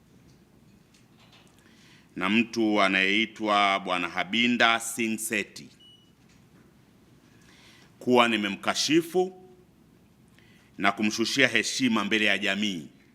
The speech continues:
kwa vile eti nimezungumzia sakata la I P T L, na ameomba mahakama, ma-, mbali na mambo mengine, nimlipe mabilioni ya fedha.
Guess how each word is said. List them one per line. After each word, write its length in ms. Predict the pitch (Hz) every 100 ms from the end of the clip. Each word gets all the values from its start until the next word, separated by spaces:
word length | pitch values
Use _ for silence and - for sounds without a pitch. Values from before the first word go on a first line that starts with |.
| _ _ _ _ _ _ _ _ _ _ - - _ _ -
kwa 140 | 104
vile 380 | 98 147 131 120
eti 360 | 135 135 120 107
nimezungumzia 1160 | 104 101 95 98 104 104 95 131 127 120 117 113
sakata 840 | - 101 - 110 107 - 104 101
la 200 | 85 80
I 160 | 92 90
P 140 | 82
T 180 | - 92
L, 280 | 87 78 107 - _ _ _ - - - - - - - - - - - _
na 180 | 95 98
ameomba 840 | 104 110 131 147 120 107 131 135 -
mahakama, 720 | 95 101 - 135 117 98 90
ma-, 320 | 101 135 135 -
mbali 360 | 104 131 147 139
na 120 | 117
mambo 280 | 110 107 104
mengine, 580 | 107 98 110 98 78 - _ _ _ _ - _ - - - - - - - - - - - -
nimlipe 840 | 98 107 110 135 135 127 120 113
mabilioni 920 | 104 101 95 104 101 107 113 110 90
ya 100 | 87
fedha. 440 | 85 85 76 65